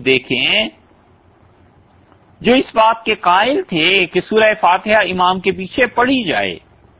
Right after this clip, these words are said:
اور ان کے چہروں سے نور ٹپکتا تھا، اور ان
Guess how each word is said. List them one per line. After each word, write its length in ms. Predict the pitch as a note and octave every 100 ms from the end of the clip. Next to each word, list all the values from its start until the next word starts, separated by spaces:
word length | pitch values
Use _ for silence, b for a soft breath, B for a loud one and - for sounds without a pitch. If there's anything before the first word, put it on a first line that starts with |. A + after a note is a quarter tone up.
| _
اور 100 | E3
ان 100 | E3+
کے 100 | E3+
چہروں 340 | D#3+ F3 F#3 F#3+
سے 180 | A3+ A3+
نور 280 | C#3+ E3+ A#3 F3+
ٹپکتا 460 | B2 G#3 - - D3+ -
تھا، 100 | - _ _ _ _ _ _ _ _ _ _ _ _ - _
اور 140 | E3 E3
ان 160 | D3